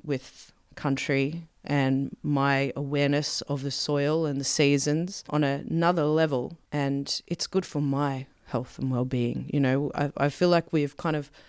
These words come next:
gone so far with some things and we need to bring them back and, and use technology in a different way. So that's what I felt like some of these discussions were about. Let's revisit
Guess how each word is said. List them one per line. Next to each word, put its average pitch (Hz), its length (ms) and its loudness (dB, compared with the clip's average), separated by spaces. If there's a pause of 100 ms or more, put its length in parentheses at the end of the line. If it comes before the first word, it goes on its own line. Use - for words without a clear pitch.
(120)
gone 180 240 2
so 165 260 0
far 170 420 2
with 165 200 -2
some 165 260 -4
things 214 460 -4
and 165 160 -4
we 170 60 0
need 180 180 0
to 170 100 -8
bring 156 220 -2
them 143 100 -2
back - 500 -6
and, 190 200 0
and 214 180 4
use 294 300 2
technology 147 720 -2
in 190 80 0
a 180 80 0
different 185 340 -2
way. - 380 -6 (340)
So 156 540 2 (180)
that's - 300 0
what 196 240 0 (260)
I 160 80 -6
felt 160 260 0
like 160 220 0
some 185 240 2
of 160 120 0
these 165 220 2
discussions 160 920 0
were 156 320 2
about. 143 400 0 (600)
Let's 175 300 -4
revisit 170 540 -2